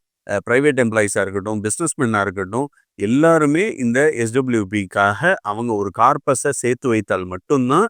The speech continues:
அவங்களால, அ, கம்ஃபர்டபுளா, அ, லைஃப்பை லீட் பண்ண முடியும். இன்னைக்கு நிறைய இன்ஃப்ளூயன்சர்ஸோட வீடியோ பார்த்தீங்கன்னா, ஒரு இருபது வருஷத்துல நீங்க ஒரு கோடி சேருங்க, ஒன்றரை, ரெண்டு கோடி சேருங்க அப்படின்னு சொல்லி சொல்லுவாங்க. இந்த ரெண்டு கோடி சேர்த்தாங்க அப்படின்னா, ஆறு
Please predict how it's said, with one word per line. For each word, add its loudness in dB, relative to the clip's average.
அவங்களால, 4
அ, 2
கம்ஃபர்டபுளா, 0
அ, -2
லைஃப்பை -2
லீட் 2
பண்ண 0
முடியும். -4
இன்னைக்கு 0
நிறைய 0
இன்ஃப்ளூயன்சர்ஸோட 2
வீடியோ 2
பார்த்தீங்கன்னா, -2
ஒரு 4
இருபது 4
வருஷத்துல -2
நீங்க 0
ஒரு 2
கோடி 2
சேருங்க, -4
ஒன்றரை, 0
ரெண்டு 2
கோடி 0
சேருங்க -2
அப்படின்னு -4
சொல்லி -8
சொல்லுவாங்க. -4
இந்த -2
ரெண்டு 0
கோடி 2
சேர்த்தாங்க 2
அப்படின்னா, -2
ஆறு 2